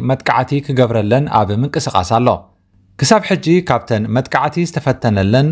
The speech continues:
ወይ ዝበጽሐን መራኽብ ናይ ጀርመን መራኽብ ከም ኣብነት ምጥቃስ ይከኣል። በዚ ምኽንያት መስመር ቀይሕ ባሕሪ ብመራኽብ ንዝካየድ ንግዳዊ ንጥፈታት ሓደገኛ ኮይኑ ኣሎ። ሑቲ ኣብ ዝሓለፈ ወርሒ ንሓንቲ መካይን ጽዒና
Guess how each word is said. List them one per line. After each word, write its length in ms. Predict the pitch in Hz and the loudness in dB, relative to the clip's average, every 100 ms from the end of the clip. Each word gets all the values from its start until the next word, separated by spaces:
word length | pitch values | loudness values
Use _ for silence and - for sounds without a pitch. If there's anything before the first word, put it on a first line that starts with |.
| 156 | 2
ወይ 220 | 127 127 | 2 4
ዝበጽሐን 540 | 117 117 - - 110 117 | 4 0 0 -2 -2 0
መራኽብ 420 | 107 104 95 180 - _ - | 2 0 0 -2 -2 _ -4
ናይ 160 | 123 135 | 2 2
ጀርመን 420 | 127 147 143 135 123 | 4 2 2 -2 0
መራኽብ 400 | 117 101 147 147 | 0 0 -2 -4
ከም 180 | - 135 | -4 0
ኣብነት 420 | 117 104 110 113 | 0 0 -2 -2
ምጥቃስ 360 | 101 - 92 120 | -6 -2 -2 -2
ይከኣል። 340 | - 131 87 - _ _ _ _ _ _ _ _ _ - | 2 2 2 -6 _ _ _ _ _ _ _ _ _ -2
በዚ 180 | 127 185 | 2 4
ምኽንያት 440 | 214 175 120 127 131 - | 2 2 2 2 0 -6
መስመር 420 | 117 131 - 151 156 | -2 0 2 0 0
ቀይሕ 300 | - 123 117 101 | 0 0 0 -2
ባሕሪ 260 | 92 - 139 170 _ | -2 0 0 -2 _
ብመራኽብ 560 | 131 139 156 147 151 139 | 0 4 4 2 -4 -4
ንዝካየድ 560 | 147 123 117 117 104 117 | -2 -2 -2 0 0 0
ንግዳዊ 360 | 123 120 117 110 | 0 0 2 0
ንጥፈታት 520 | 123 131 104 98 139 - _ - | -2 -6 -6 0 0 -2 _ -10
ሓደገኛ 480 | - 139 139 117 95 92 | -2 0 2 0 0 -2
ኮይኑ 280 | 92 123 123 | 0 2 4
ኣሎ። 140 | 123 98 82 _ _ _ _ _ _ - - - | 4 2 -2 _ _ _ _ _ _ -20 -20 -8
ሑቲ 280 | - 214 185 185 | 0 2 2 -2
ኣብ 220 | - 110 101 | 0 0 0
ዝሓለፈ 420 | 107 - 170 170 | -4 0 0 2
ወርሒ 260 | 160 117 104 139 180 - - | 2 2 2 0 0 -8 -4
ንሓንቲ 340 | 110 147 151 | -2 0 -2
መካይን 420 | 156 147 139 139 151 | -2 -2 0 0 -2
ጽዒና 340 | 127 113 104 | -2 0 0